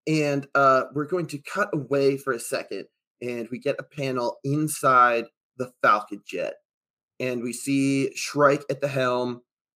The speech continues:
um, and Akina is standing just over his shoulder. She's a very fit seventeen-year-old,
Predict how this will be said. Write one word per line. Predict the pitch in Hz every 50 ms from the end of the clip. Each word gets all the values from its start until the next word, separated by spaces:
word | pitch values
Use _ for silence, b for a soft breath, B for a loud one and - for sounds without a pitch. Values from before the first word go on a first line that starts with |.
| _
um, | - 123 123 117 117 113 113 - - -
and | 127 123
Akina | 117 - _ - 147 151 147 143 139 135 131 -
is | 123 - -
standing | - - 143 135 131 127 123 127 127 123 123 120 - - -
just | - 135 131 - -
over | 135 127 127 123 123 123
his | 117 107 -
shoulder. | - - - 113 110 110 101 107 104 107 104 - - _ _ _ _ _ _ _ _ _ _ _
She's | - - 160 156 127 135
a | 123 120 117 117
very | 113 - 156 151 143 139
fit | - _ - 160 151 - - -
seventeen-year-old, | - - - 135 120 120 110 - - - 160 151 151 139 143 143 139 135 131 131 127 127 127 127 120